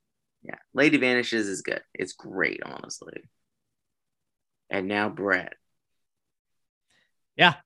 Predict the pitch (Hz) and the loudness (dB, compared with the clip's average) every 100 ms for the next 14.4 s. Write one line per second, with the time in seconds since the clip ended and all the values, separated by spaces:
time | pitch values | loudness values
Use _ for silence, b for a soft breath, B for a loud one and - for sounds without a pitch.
0 | _ - 139 165 156 151 156 151 160 269 | _ 4 6 8 8 8 6 6 6 6
1 | 269 - - - 151 175 185 180 180 180 | 6 2 -8 0 4 6 8 8 6 6
2 | 170 175 104 107 - 151 165 165 160 156 | 6 6 4 -2 -4 0 2 2 0 -4
3 | - 165 - - _ 190 220 - 269 359 | -10 -12 -12 -20 _ -6 -4 0 4 6
4 | 311 165 - 113 - 123 113 196 202 - | 6 6 2 -4 -2 0 2 2 2 0
5 | - 139 143 - 135 - 180 202 - 123 | -8 -2 -2 2 4 6 6 6 2 2
6 | 110 - - _ _ - 135 107 98 95 | 2 -2 -18 _ _ -4 0 0 0 0
7 | 95 98 - B B B 156 151 147 139 | 2 2 -2 B B B 6 8 8 4
8 | - 147 151 151 196 185 131 117 107 104 | 2 0 2 4 6 6 4 2 2 2
9 | - 117 110 104 - - 104 101 - 104 | -2 -2 0 0 -2 -2 0 0 -4 -6
10 | 101 101 101 98 - 101 110 107 123 190 | -6 -6 -10 -10 -10 -6 -4 -4 -4 6
11 | 214 254 311 220 190 170 143 175 185 107 | 8 10 10 10 8 6 4 2 2 -2
12 | 101 98 95 95 - _ _ _ _ - | -8 -10 -8 -8 -12 _ _ _ _ 4
13 | 139 143 127 143 - 117 160 143 110 110 | 4 4 2 -2 -4 0 6 6 6 2
14 | 104 123 113 | 0 0 0